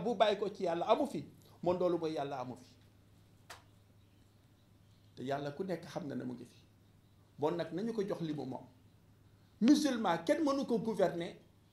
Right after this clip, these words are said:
te joxuloo ko loi bi nga ko war a jox, ndax du ko gëm. Loolu mooy indi corruption bi, yow yaa leen di corrompre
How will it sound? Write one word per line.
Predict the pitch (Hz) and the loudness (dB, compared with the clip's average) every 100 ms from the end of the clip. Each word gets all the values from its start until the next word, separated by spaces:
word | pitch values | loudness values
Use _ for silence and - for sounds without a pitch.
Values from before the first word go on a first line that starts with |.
| - - | -10 -2
te | 165 | 0
joxuloo | 180 165 156 | 0 0 -2
ko | 151 147 | -2 0
loi | 143 131 139 | 2 2 0
bi | |
nga | 139 135 | -6 -6
ko | |
war | 127 | -6
a | 117 | -8
jox, | 120 120 - | -12 -16 -10
ndax | 180 - - | -10 -10 -10
du | 147 277 | -6 -2
ko | 277 | 0
gëm. | 202 202 - - - - - - - - | 0 0 -2 -12 -20 -20 -20 -20 -20 6
Loolu | 226 294 269 | 10 10 10
mooy | 254 254 | 4 4
indi | 214 214 | 0 0
corruption | 233 220 220 - 190 160 | 2 2 0 -2 0 0
bi, | 185 220 | -2 2
yow | 214 | 2
yaa | 214 202 | 4 4
leen | 196 | 4
di | 170 | 2
corrompre | - 269 277 269 | 6 6 6 0